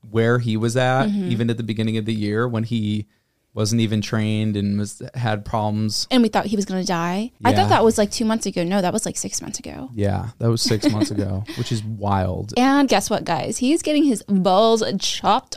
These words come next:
Speaker 2: off. Those things are, this is why I don't think I ever wanted a boy dog,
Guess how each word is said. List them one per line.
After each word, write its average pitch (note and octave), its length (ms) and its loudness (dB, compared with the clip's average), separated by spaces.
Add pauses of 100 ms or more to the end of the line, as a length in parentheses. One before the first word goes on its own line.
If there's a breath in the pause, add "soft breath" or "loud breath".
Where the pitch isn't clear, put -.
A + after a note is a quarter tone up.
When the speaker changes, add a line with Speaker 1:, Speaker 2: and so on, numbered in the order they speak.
(120)
Speaker 2:
off. G#3 320 2
Those C4+ 480 2
things B3 480 2 (140)
are, G#3 240 4
this C#4 220 -4
is F4 140 0
why G#3+ 420 0
I G#3 80 0
don't G#3 160 -2
think G#3+ 160 -4
I - 20 2
ever F3+ 240 -2
wanted F3 300 -4
a E3+ 40 -6
boy E3 220 -4
dog, A#3+ 460 0